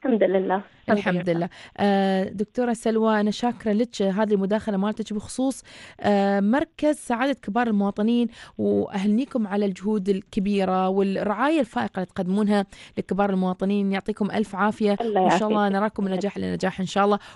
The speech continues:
Speaker 2: وإن شاء الله
Speaker 1: شكرا.
Speaker 2: بعد ساعات المتابعين بعد تزيد عندكم مؤشر
Speaker 1: يا
Speaker 2: السعادة
Speaker 1: رب.
Speaker 2: أيضا.
Speaker 1: إن شاء الله.
Speaker 2: شكرا
Speaker 1: شكرا.
Speaker 2: لك دكتورة سلوى، ونهارك
Speaker 1: مع
Speaker 2: سعيد.
Speaker 1: السلامة.
Speaker 2: شكرا.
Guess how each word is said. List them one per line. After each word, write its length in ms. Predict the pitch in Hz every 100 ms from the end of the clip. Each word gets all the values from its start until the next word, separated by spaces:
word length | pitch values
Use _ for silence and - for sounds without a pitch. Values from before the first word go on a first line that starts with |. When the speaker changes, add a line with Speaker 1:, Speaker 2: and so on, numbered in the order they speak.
| -
Speaker 2:
وإن 120 | 214
شاء 120 | 277
الله 80 | 277
Speaker 1:
شكرا. 120 | 240
Speaker 2:
بعد 140 | 233 277 - -
ساعات 340 | - 214 240
المتابعين 420 | 233 214 202 226 214
بعد 140 | 190
تزيد 320 | 190 180 196
عندكم 360 | 185 190 196 175
مؤشر 280 | 170 180 175
Speaker 1:
يا 60 |
Speaker 2:
السعادة 240 | 226 208 180
Speaker 1:
رب. 80 |
Speaker 2:
أيضا. 240 | 165 165 165
Speaker 1:
إن 120 | 220 -
شاء 120 | 208
الله. 200 | 190 -
Speaker 2:
شكرا 420 | 220 247 233 214
Speaker 1:
شكرا. 0 |
Speaker 2:
لك 220 | 196 269 226
دكتورة 300 | - 185 175
سلوى، 320 | - 190 185 -
ونهارك 360 | 190 196 196 175 -
Speaker 1:
مع 60 |
Speaker 2:
سعيد. 140 | - 160 -
Speaker 1:
السلامة. 220 | - -
Speaker 2:
شكرا. 200 | 160